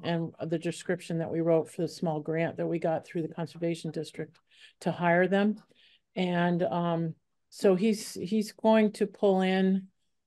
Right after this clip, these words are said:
uh, support 'cause they're a pretty small shop, and he feels like this is,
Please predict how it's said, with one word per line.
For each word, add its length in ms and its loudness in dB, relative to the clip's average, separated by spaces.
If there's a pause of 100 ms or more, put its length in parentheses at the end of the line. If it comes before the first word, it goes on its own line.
(180)
uh, 320 0
support 720 4 (260)
'cause 160 0
they're 140 6
a 40 2
pretty 220 2
small 320 0
shop, 500 0
and 140 -2
he 120 0
feels 380 4
like 200 0
this 200 -6
is, 360 -6